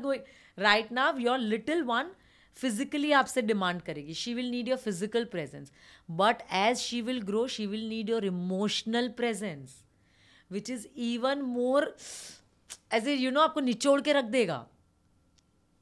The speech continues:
इमोशनल प्रेजेंस, आपको उसके लिए इतना इमोशनली अवेलेबल रहना पड़ेगा।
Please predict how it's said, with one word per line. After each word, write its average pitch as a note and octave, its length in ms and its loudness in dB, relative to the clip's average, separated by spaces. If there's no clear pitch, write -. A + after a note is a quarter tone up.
इमोशनल B3 580 0
प्रेजेंस, B3 440 2
आपको A3+ 260 2
उसके B3+ 220 -4
लिए C4 120 -2
इतना B3 240 -2
इमोशनली A#3+ 520 0
अवेलेबल A3 420 2
रहना G3 300 0
पड़ेगा। G#3+ 460 -2